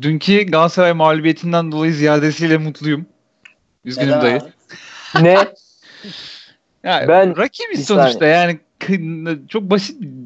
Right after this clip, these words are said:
Speaker 1: oyuncu şey yani durum. Çok da üzerine düşmeye gerek var mı?
Speaker 3: Ya biraz iki bin altı kardeşliğinden dolayı verdiğimizi düşünüyorum. Yani
Speaker 2: Ne?
Speaker 3: bunca,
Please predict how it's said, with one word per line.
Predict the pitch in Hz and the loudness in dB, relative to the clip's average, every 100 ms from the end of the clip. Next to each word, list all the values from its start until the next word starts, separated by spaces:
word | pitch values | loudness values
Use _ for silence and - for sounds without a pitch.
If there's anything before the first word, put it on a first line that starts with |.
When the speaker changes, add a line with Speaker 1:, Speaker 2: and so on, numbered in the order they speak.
| - _ 127 | -20 _ -4
Speaker 1:
oyuncu | 127 135 117 | -2 -4 -4
şey | 143 131 | 0 2
yani | 120 120 120 | 2 0 -4
durum. | 123 117 - - | -8 -10 -14 -20
Çok | - - | -20 -6
da | 135 127 - _ | -4 -4 -6 _
üzerine | 131 135 139 135 | -2 0 0 -4
düşmeye | - 143 | -4 0
gerek | 139 151 | 2 2
var | 427 381 | 0 -2
mı? | 117 98 _ - _ _ _ _ _ _ _ _ | -4 -6 _ -20 _ _ _ _ _ _ _ _
Speaker 3:
Ya | 135 143 127 | 4 4 4
biraz | 143 165 151 - - | 4 4 2 -4 -16
iki | - 151 | -8 -2
bin | 151 | 2
altı | 151 147 160 143 - _ | 2 2 2 0 -2 _
kardeşliğinden | - 135 131 131 127 135 139 135 135 131 | 0 2 2 -2 -4 -4 -2 0 0 2
dolayı | 123 123 123 | 2 2 2
verdiğimizi | 120 117 120 120 117 | 0 0 -6 -8 -8
düşünüyorum. | 113 - 98 85 85 | -12 -12 -14 -12 -6
Yani | 202 202 226 - 196 | -4 -2 -2 0 2
Speaker 2:
Ne? | 240 294 508 - - 202 202 214 202 147 | 4 4 2 -2 -6 -4 -2 0 2 2
Speaker 3:
bunca, | 151 151 151 156 | 2 0 -2 0